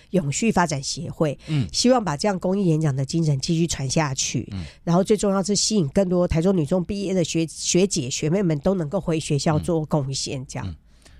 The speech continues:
Speaker 2: 所以最主要都是 for 台中女中毕业的这一群人嘛？
Speaker 1: 呃，讲师跟所有的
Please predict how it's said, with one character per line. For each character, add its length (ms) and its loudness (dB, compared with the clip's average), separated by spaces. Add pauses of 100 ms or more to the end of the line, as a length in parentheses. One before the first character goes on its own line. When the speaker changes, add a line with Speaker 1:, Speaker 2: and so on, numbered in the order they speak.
Speaker 2:
所 140 2
以 20 -2
最 160 0
主 120 -2
要 120 -2
都 140 0
是 240 0
for 420 -6 (340)
台 140 0
中 140 4
女 100 2
中 200 -2
毕 100 -4
业 140 -2
的 60 -6 (120)
这 80 0
一 60 0
群 200 -8
人 140 -10
嘛？ 120 -16 (160)
Speaker 1:
呃， 200 4
讲 320 2
师 300 2
跟 160 6
所 160 0
有 80 4
的 120 2